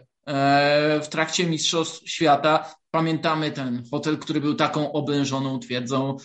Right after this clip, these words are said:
ze wszystkimi przywarami, e, ale nawet sam sztab, to, że Adam Nawałka nie słuchał sugestii, czy też nie chciał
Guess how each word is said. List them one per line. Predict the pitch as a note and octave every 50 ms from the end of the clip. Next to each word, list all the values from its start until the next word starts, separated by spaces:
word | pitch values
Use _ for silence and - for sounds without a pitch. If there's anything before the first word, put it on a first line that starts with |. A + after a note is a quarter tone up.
| - _
ze | _ - D#3 D3
wszystkimi | D3 - D#3 C#3+ - - D3+ C#3+ C#3+ C#3 C#3 C3+ C3+ A#2+ - - _ _ _
przywarami, | - - - D#3+ C3+ D#3 D3 C#3+ C#3 C3+ C#3+ C#3+ C#3+ C#3 C#3 C#3 B2+ - -
e, | C3+ C3+ C3+ C3+ C3+ C3 C3+ C3+ - - - _ _
ale | _ C3+ D3 E3 E3+
nawet | F3+ E3+ E3 F3 F3
sam | F3 - E3+ E3 D3+
sztab, | - - - E3 D#3 D3+ D3 - - -
to, | - D#3+ D#3+ D3
że | B2 D3+ D#3 D3+ D3 D3 D3 - - - - _ _
Adam | - D#3+ E3 F3 E3+ E3+
Nawałka | D#3+ D3+ D3 D#3 D#3 D3+ D3+ - D#3+ D3+ D3+ D3+ D3 D3 D3 -
nie | D#3 D3+ D#3+ F3 F#3
słuchał | F3+ F3+ F#3 F3+ F3 E3+ E3
sugestii, | D3+ - D#3+ D#3 - D#3 D#3 D#3 - D#3 D3
czy | - -
też | - D3+ -
nie | F3 E3+ D#3+
chciał | - - D#3 D3+ D3 C#3+ -